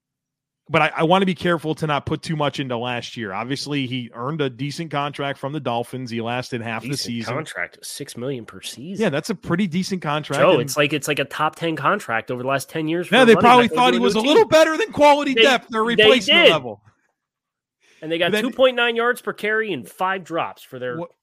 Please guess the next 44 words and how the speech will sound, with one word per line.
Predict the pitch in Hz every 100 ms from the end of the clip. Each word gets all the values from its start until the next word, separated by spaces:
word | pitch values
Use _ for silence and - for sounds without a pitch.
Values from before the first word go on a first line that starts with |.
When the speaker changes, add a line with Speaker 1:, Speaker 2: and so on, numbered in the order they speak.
| _ _
Speaker 2:
their | 151 139
effort. | 117 - _ _
Speaker 1:
Wasn't | 131 170 202 214
good. | 170 123 - _ _ _
Wasn't | 123 175 190 156
good. | 165
He | 147
goes | 156 147
to | 151
Denver | 143 143 131 139 127
and, | 123 117
and | 123 120 117 - 107 113
doesn't | 135 127 131 120
really | 120 131 127
do | 123
much | 120 117 -
either. | 180 123 110
But, | 131 120
like, | 143 135 _ _ _ _ _ _ _ _
that | 202 151 202 254 214
last | 170 165 220 226 214
year |
was | 208 175
not | 196
a | 175
great | 185 180
year | 180
for | 156
Chase | 139 135 -
Edmonds. | 107 95 - - _ _ _ _ _ _ _ _ _ _
And | 220
I | 254
would | 254
say | 196 247
you | 226 214 214
could | 214
look | 208 254
at | 214
both | - 226 208
of |
those | 196
situations. | 196 190 196 190 165
Miami, | 143 160 180 196 165
first | - 170 180 - -